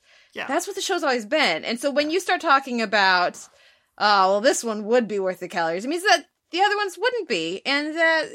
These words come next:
Speaker 2: that you shouldn't have eaten them. You're judging yourself or other people for eating that. It's like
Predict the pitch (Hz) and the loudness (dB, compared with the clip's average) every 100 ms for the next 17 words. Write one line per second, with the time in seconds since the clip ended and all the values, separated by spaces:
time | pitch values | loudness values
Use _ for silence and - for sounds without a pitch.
0 | - - 277 320 277 320 - 370 320 294 | -16 -20 -6 -4 -2 -4 -2 -2 -4 -6
1 | 247 226 214 233 269 247 214 285 269 254 | -6 -4 -4 -4 -4 -4 0 0 0 -4
2 | 247 - 208 208 - 233 262 277 247 277 | -4 -2 0 0 -2 -4 -4 -8 -8 -8
3 | 233 226 233 277 285 240 180 - 277 294 | -8 -8 -8 -4 -2 -2 -4 -6 -4 -6